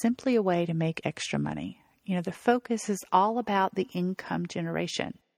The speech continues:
We see this trend in numerous YouTube videos, websites, and podcasts.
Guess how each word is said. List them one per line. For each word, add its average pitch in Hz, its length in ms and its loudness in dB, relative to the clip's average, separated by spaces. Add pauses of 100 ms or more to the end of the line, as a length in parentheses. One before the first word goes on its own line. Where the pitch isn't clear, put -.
We 220 180 4
see 269 240 2
this 285 200 2
trend 185 400 4
in 175 260 4
numerous 208 480 2 (180)
YouTube 196 520 0
videos, 208 880 2
websites, 190 960 4
and 165 140 -2
podcasts. - 1000 2